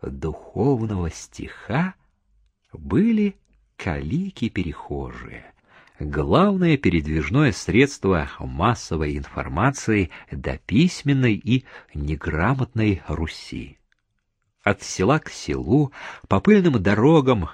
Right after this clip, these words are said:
и бездорожью, в стужу и зной —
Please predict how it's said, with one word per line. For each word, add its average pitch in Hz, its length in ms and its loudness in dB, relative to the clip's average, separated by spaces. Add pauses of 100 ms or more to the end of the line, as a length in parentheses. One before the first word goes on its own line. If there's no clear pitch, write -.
(160)
и 78 140 -2
бездорожью, 82 1120 -2 (280)
в - 180 -18
стужу 143 680 2
и - 180 -6
зной — 104 680 2